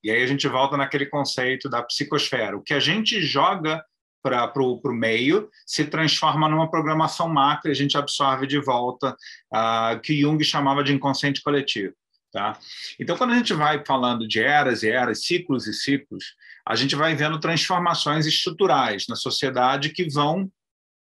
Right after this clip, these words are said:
se moldando, se aperfeiçoando em alguns casos, retrocedendo em alguns outros.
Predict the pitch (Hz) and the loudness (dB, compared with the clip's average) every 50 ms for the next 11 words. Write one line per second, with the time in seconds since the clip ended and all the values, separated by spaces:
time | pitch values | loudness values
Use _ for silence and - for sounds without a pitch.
0 | _ - - - - 208 208 220 226 220 208 165 156 143 147 151 165 175 165 190 | _ -8 -4 -2 0 0 2 2 2 2 2 0 0 2 2 2 0 0 0 0
1 | 214 226 220 - _ _ _ _ _ _ - - - 147 135 - 143 127 - 143 | 0 0 -2 -6 _ _ _ _ _ _ -12 -6 -4 -2 0 0 0 0 0 0
2 | 135 131 - - 160 143 147 160 147 139 127 123 117 135 156 - - - 165 156 | 0 0 0 0 0 2 2 2 2 2 0 0 0 0 0 0 0 2 2 2
3 | 165 175 180 185 156 175 160 151 - 139 135 - 147 - - 147 131 123 123 123 | 2 2 2 0 0 -2 -4 -2 -2 -2 0 0 0 0 0 -2 -2 0 0 0
4 | 120 120 131 143 143 139 156 160 160 139 120 107 - - - - | 0 0 0 0 -2 -2 -4 -4 -2 0 0 -2 -2 -6 -12 -20